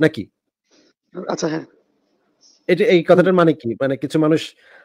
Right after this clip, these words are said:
Speaker 1: আছে যারা, যাদেরকে আল্লাহ পাক কাফির স্বভাব দিয়ে সৃষ্টি করে,
Speaker 2: নিশ্চয়ই
Speaker 1: আবার
Speaker 2: যে
Speaker 1: কিছু
Speaker 2: ছেলেটিকে
Speaker 1: মানুষকে
Speaker 2: খাজির আলাইহিস সালাম আল্লাহর আদেশে হত্যা করেছিলেন,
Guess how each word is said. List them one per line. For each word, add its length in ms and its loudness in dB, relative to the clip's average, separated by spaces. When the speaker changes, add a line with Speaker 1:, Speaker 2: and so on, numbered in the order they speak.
Speaker 1:
আছে 460 6
যারা, 320 2
যাদেরকে 340 0
আল্লাহ 180 0
পাক 160 -2
কাফির 320 4
স্বভাব 300 2
দিয়ে 120 4
সৃষ্টি 260 -6
করে, 20 -4
Speaker 2:
নিশ্চয়ই 160 4
Speaker 1:
আবার 120 6
Speaker 2:
যে 80 4
Speaker 1:
কিছু 140 2
Speaker 2:
ছেলেটিকে 260 4
Speaker 1:
মানুষকে 200 4
Speaker 2:
খাজির 200 2
আলাইহিস 180 4
সালাম 300 4
আল্লাহর 360 2
আদেশে 300 -2
হত্যা 260 -2
করেছিলেন, 460 0